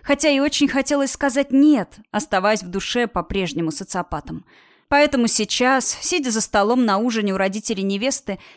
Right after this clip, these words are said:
ему было и страшно, и тяжело одновременно. За стол, куда его посадил Фёдор, села красивая девушка-азиатка. Она была очень грустной и просто поздоровалась, даже не улыбнувшись на приветствие Артёма. От этого стало ещё некомфортнее,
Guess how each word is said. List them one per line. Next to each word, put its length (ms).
ему 260
было 200
и 80
страшно, 640
и 220
тяжело 460
одновременно. 720
За 180
стол, 280
куда 280
его 180
посадил 420
Фёдор, 360
села 300
красивая 580
девушка-азиатка. 1040
Она 220
была 240
очень 360
грустной 540
и 40
просто 360
поздоровалась, 840
даже 360
не 140
улыбнувшись 720
на 100
приветствие 520
Артёма. 460
От 160
этого 260
стало 340
ещё 340
некомфортнее, 880